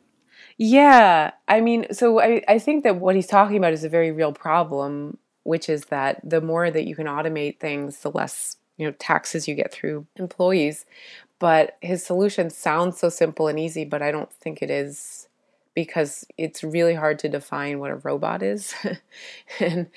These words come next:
and how you would tax it. I mean, basically, we'd have to go back and tax all of Bill Gates' software products for, you know, all of the, <laughs> all of the employment loss that they created. I do think that something needs to happen. I'm not sure a tax is the right way to go.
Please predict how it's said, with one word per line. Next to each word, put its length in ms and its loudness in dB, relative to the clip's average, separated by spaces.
and 180 4
how 160 6
you 160 4
would 140 2
tax 320 2
it. 120 -2
I 60 4
mean, 240 0
basically, 380 2
we'd 140 2
have 140 -6
to 80 -4
go 120 2
back 240 -2
and 80 -8
tax 440 -6
all 180 4
of 140 0
Bill 160 2
Gates' 360 -2
software 460 0
products 540 -4
for, 360 -6
you 100 -6
know, 180 -6
all 180 -6
of 140 -14
the, 120 -8
<laughs> 300 -20
all 180 -2
of 180 -2
the 100 -6
employment 720 -4
loss 320 2
that 140 -4
they 240 2
created. 600 -4
I 120 4
do 260 0
think 180 4
that 160 0
something 580 -2
needs 220 -4
to 60 -6
happen. 340 -2
I'm 100 -2
not 180 -4
sure 140 -2
a 80 2
tax 580 -6
is 120 -6
the 100 -4
right 220 -2
way 120 -4
to 100 -4
go. 540 -6